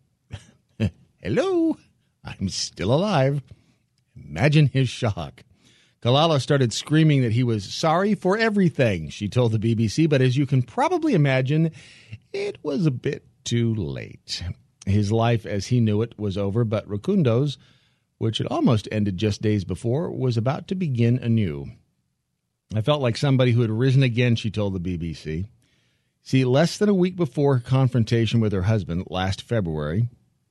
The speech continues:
Rakundo had flown to her native Republic of Burundi in Africa to attend her beloved stepmother's funeral. "I had lost the last person who I call mother,"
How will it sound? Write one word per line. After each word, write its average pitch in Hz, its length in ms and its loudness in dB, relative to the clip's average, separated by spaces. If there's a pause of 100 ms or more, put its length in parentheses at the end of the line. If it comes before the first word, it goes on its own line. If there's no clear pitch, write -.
(100)
Rakundo 220 460 2
had 135 120 0
flown 135 380 2
to 127 100 4
her 117 120 2
native 123 420 2
Republic 135 500 -4
of 120 120 -2
Burundi 110 560 2 (460)
in 107 160 -8
Africa 127 640 -2
to 123 160 -2
attend 113 380 0
her 120 100 0
beloved 104 480 -2
stepmother's 92 640 -4
funeral. 98 500 -2 (580)
"I 95 120 -6
had 101 140 -2
lost 123 420 0 (100)
the 104 140 -8
last 117 480 -4
person 98 580 -4 (360)
who 82 100 -8
I 85 100 -4
call 95 240 -2
mother," 98 400 0